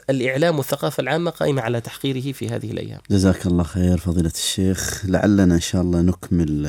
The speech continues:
Speaker 2: في المجلس القادم، في الأسبوع القادم بإذن الله تعالى. ويعني الشكر لفضيلة الشيخ على ما قدم، وشكر للمستمعين جميعا، وإن شاء الله لقاءنا في المجلس القادم،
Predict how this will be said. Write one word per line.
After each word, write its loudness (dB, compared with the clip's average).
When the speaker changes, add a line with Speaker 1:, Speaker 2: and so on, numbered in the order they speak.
Speaker 2:
في -10
المجلس 0
القادم، 0
في -16
الأسبوع -6
القادم -2
بإذن -6
الله -4
تعالى. 0
ويعني 4
الشكر -2
لفضيلة 0
الشيخ -4
على -2
ما 0
قدم، -4
وشكر -6
للمستمعين 0
جميعا، 4
وإن 4
شاء -2
الله 0
لقاءنا -2
في -10
المجلس 0
القادم، -2